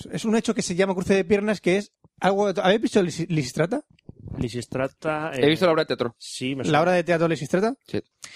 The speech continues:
Speaker 1: Pues Lisistrata de Aristofen-, Aristófanes, momento Wikipedia,
Speaker 2: ¿What?
Speaker 1: Aristófanes, eh, trata de, de unas mujeres que hacen una especie de huelga contra los hombres
Speaker 2: ¡Ah!
Speaker 1: y se cierran de piernas. Pues este cruce de piernas se le llama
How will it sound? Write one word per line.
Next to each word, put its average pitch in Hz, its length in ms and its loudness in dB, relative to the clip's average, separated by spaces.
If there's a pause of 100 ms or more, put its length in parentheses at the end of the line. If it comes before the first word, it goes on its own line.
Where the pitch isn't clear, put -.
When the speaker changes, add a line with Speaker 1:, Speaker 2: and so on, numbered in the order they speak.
(180)
Speaker 1:
Pues 170 200 4
Lisistrata 214 500 2
de 160 500 4
Aristofen-, 151 760 0
Aristófanes, 160 540 2
momento 143 280 2
Wikipedia, 143 520 2 (220)
Speaker 2:
¿What? 143 100 2
Speaker 1:
Aristófanes, 196 680 -2 (440)
eh, 202 300 4
trata 226 340 2
de, 151 1000 0 (140)
de 156 160 2
unas 196 180 4
mujeres 196 420 2
que 160 120 2
hacen 175 200 0
una 170 80 0
especie 185 280 0
de 156 120 4
huelga 135 680 0 (480)
contra 190 360 4
los 165 200 2
hombres 175 520 0
Speaker 2:
¡Ah! 302 760 2
Speaker 1:
y 247 40 0
se 240 200 2
cierran 208 380 4
de 170 100 4
piernas. 131 460 0
Pues 151 220 0
este 233 260 2
cruce 233 220 4
de 202 140 6
piernas 196 400 0
se 165 120 -2
le 156 80 0
llama 185 320 0